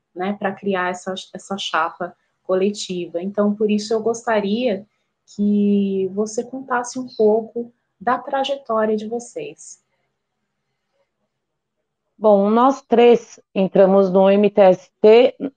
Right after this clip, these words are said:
Speaker 2: em busca da nossa moradia, né? Vale a pena ressaltar que,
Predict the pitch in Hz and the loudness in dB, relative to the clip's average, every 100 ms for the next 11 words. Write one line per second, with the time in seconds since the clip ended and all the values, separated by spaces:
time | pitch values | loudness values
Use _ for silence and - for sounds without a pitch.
0 | _ _ - 240 240 226 247 226 226 220 | _ _ 2 4 6 4 2 4 4 2
1 | 226 226 220 233 196 165 135 - _ _ | 2 2 4 4 4 2 2 0 _ _
2 | _ _ _ _ _ _ 160 175 180 170 | _ _ _ _ _ _ 2 4 4 4
3 | 196 240 - 226 208 190 175 _ _ _ | 4 2 2 2 4 0 -2 _ _ _
4 | - 202 202 202 202 214 233 220 226 - | 2 2 4 2 2 2 0 -4 -4 -6